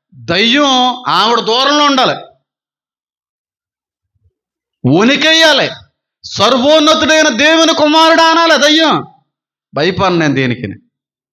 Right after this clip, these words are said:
అర్ధరాత్రులు శ్మశానంలోకి వెళ్ళిపోతానండి నేను. దేనికి భయపడాలి నేను? ఇప్పుడు రాత్రి మీద వెళ్ళిపోమంటే వెళ్ళిపోతే దేనికి భయపడినా? అవి మనల్ని చూసి భయపడాలి. ఆ శ్మశానంలో దయ్యాలు ఉన్నాయనుకో, ఆ మబీడు వచ్చేసేట అని పారిపోలే.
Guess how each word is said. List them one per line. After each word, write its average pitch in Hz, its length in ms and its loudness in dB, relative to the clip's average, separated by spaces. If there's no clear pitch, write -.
అర్ధరాత్రులు 233 520 -2
శ్మశానంలోకి 233 600 -2
వెళ్ళిపోతానండి 233 640 -2
నేను. 180 140 -2
దేనికి 208 240 -4
భయపడాలి 262 400 0
నేను? 269 220 -2
ఇప్పుడు 208 180 -2
రాత్రి 202 520 -2
మీద 285 120 0
వెళ్ళిపోమంటే 285 360 0
వెళ్ళిపోతే 233 280 -2
దేనికి 269 180 0
భయపడినా? 277 480 -2
అవి 170 160 -2
మనల్ని 220 440 0
చూసి 285 140 -2
భయపడాలి. 294 420 2
ఆ 240 40 2
శ్మశానంలో 262 480 -2
దయ్యాలు 269 340 0
ఉన్నాయనుకో, 285 680 0
ఆ 175 60 0
మబీడు 190 320 0
వచ్చేసేట 208 300 -2
అని 247 160 0
పారిపోలే. 247 560 2